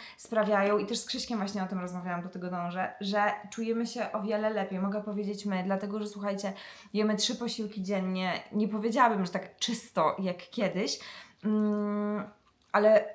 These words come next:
ja w ogóle nie mam ochoty na słodycze, nie mam ochoty, wiecie, na to, żeby sobie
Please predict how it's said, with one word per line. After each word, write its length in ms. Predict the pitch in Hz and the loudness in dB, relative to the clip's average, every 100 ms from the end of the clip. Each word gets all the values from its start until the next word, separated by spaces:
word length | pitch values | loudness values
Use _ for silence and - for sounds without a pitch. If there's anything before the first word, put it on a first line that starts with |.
| - | -2
ja 180 | 214 202 | 2 2
w 80 | |
ogóle 280 | 208 220 214 | 2 0 2
nie 100 | 208 | 2
mam 180 | 202 196 | 0 0
ochoty 320 | 190 202 202 | -2 -4 0
na 140 | 202 196 | 0 0
słodycze, 760 | - 208 190 196 196 175 175 | -2 -4 -2 -2 0 2 2
nie 160 | 180 226 | 2 4
mam 140 | 233 226 | 4 2
ochoty, 320 | 196 196 190 | -4 -4 -2
wiecie, 360 | 208 202 185 190 - - - | -2 0 -2 -2 -10 -18 0
na 180 | 208 208 | 4 6
to, 160 | 220 | 4
żeby 220 | 202 196 196 | 0 0 -2
sobie 460 | 202 196 190 190 | -4 0 2 2